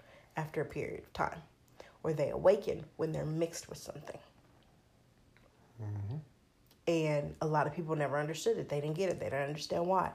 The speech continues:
Speaker 1: And then the C D C, of course, releases this lovely statement. "Oh, well, just so that you know, S T Ds, sexually transmitted diseases,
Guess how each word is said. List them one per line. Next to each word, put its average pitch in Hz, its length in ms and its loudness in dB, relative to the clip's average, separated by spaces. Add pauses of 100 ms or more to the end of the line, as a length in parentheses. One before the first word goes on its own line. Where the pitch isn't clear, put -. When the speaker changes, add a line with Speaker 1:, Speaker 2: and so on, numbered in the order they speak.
(580)
Speaker 1:
And 180 200 2
then 165 220 6
the 160 60 -2
C 170 200 -2
D 156 100 0
C, 156 240 -2
of 208 140 0
course, 175 280 2
releases 156 380 -2
this 160 160 -6
lovely 160 360 0
statement. 175 480 2 (300)
"Oh, 196 180 0
well, 151 180 -2
just - 280 -4
so 208 140 2
that 220 220 4
you 247 120 -2
know, 196 440 4 (920)
S 190 220 -2
T 208 160 -6
Ds, 196 460 -2
sexually 185 500 -6
transmitted 214 540 2
diseases, 185 580 -2